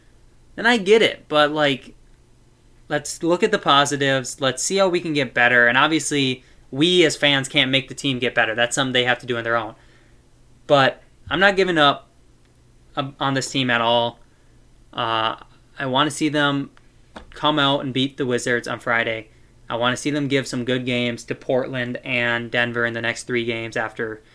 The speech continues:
after Friday. And let's just, I'm just gonna leave it with this. When you guys listen to this, this is, it's gonna be the last day of twenty twenty. It's gonna be New Year's Eve.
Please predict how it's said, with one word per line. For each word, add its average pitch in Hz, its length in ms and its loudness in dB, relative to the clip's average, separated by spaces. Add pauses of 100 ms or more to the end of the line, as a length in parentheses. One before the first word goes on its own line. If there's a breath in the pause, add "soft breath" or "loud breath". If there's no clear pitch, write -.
(200 soft breath)
after 123 240 -2
Friday. 117 580 4 (1300 soft breath)
And 156 200 0
let's 185 180 2
just, - 460 -2 (340)
I'm 196 160 -2
just 208 140 -4
gonna 214 120 -2
leave 190 140 2
it 156 140 -2
with 143 100 -14
this. 147 320 -2
When 147 160 -4
you 160 80 -2
guys 175 220 2
listen 143 240 -2
to 131 60 -4
this, 123 180 -4
this 131 240 -4
is, 123 240 -4
it's 135 220 -12
gonna 170 120 -4
be 160 100 0
the 147 100 0
last 127 280 2
day 123 160 0
of 117 180 -4
twenty 117 280 -8
twenty. 120 320 -6
It's 110 80 -12
gonna 127 120 -6
be 120 120 -4
New 117 100 -8
Year's 113 280 -8
Eve. 123 260 -2